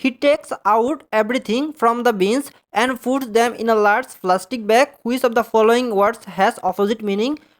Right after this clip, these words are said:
to everything?" তো এখানে, আহ, ছয় নম্বর প্রশ্নটির উত্তর হবে, আহ, সি, nothing। এরপর সাত নম্বর প্রশ্নটি, "Rubbish separates।"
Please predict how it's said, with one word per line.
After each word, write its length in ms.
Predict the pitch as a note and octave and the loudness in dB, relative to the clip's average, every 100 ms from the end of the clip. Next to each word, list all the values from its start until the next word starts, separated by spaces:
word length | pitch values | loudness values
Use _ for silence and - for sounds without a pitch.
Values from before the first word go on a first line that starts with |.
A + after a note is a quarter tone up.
| - | 0
to 200 | A#3+ A3 | 2 4
everything?" 440 | E3+ E3 - B2+ A2+ _ _ _ | 2 -2 -4 -10 -12 _ _ _
তো 60 | F#3 | -6
এখানে, 280 | A3 A#3+ B3+ | -4 -2 -4
আহ, 580 | F4+ _ _ - F3 F3 | -6 _ _ -6 -4 0
ছয় 180 | G#3+ | 0
নম্বর 280 | G#3 A3 A#3+ | 2 0 -2
প্রশ্নটির 540 | - A3+ G#3+ C4 C#4 A#3 | -2 -2 0 -2 -2 -2
উত্তর 220 | G#3+ G#3 | 0 0
হবে, 260 | A3+ A3+ D4 - - | 2 0 0 -4 -8
আহ, 600 | E3+ E3+ E3+ E3+ D#3+ - | -2 0 2 0 -2 -6
সি, 200 | - F3 | -4 -2
nothing। 440 | D#3+ E3 D#3+ C3 A2 _ _ | 0 0 -2 -6 -10 _ _
এরপর 360 | A#3+ D4 C4+ D4 | 0 2 2 0
সাত 220 | - A#3 | -2 -4
নম্বর 280 | A#3 B3 C#4 | -2 0 0
প্রশ্নটি, 640 | - B3 C#4+ C#4 C#4 E4 | 0 0 0 0 0 0
"Rubbish 460 | A3+ A3+ A#3 C4 E4+ - _ - | 2 0 0 -4 -4 -10 _ -2
separates।" 520 | A#3 A3+ A#3+ B3+ D4+ | -2 2 4 4 2